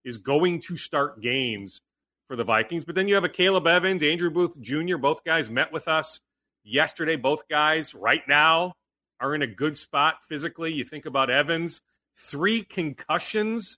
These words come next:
last year, but he's medically cleared now. Booth,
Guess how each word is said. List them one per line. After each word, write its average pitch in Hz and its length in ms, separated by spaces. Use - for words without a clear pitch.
last 175 400
year, 208 200
but 160 200
he's 135 140
medically 175 360
cleared 185 340
now. 170 560
Booth, 190 420